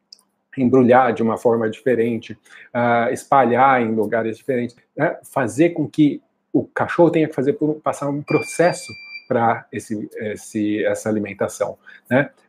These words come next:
Por quê? Existe uma, um termo, que eu não sei como é que ele seria em português, em inglês se chama contra free loading. E o que que significa isso?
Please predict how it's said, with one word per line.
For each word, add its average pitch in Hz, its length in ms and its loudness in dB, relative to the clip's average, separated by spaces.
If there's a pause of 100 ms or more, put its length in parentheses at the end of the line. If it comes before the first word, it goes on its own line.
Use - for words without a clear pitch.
(120)
Por 185 240 6
quê? 104 300 2 (180)
Existe 151 540 2 (200)
uma, 104 720 0
um 107 220 -4 (140)
termo, 113 440 4
que - 80 -8
eu 131 40 2
não 131 100 -2
sei 147 140 2
como 123 160 0
é 123 80 0
que 131 80 -4
ele 117 120 0
seria 113 600 -2
em 113 100 -4
português, 107 600 -8
em 123 80 0
inglês 131 400 2
se 123 100 -10
chama 113 300 -6 (260)
contra 165 540 2
free 131 440 0
loading. 107 460 0 (600)
E 120 80 0
o - 20 0
que 196 140 -2
que - 120 -12
significa 143 840 0
isso? - 340 -10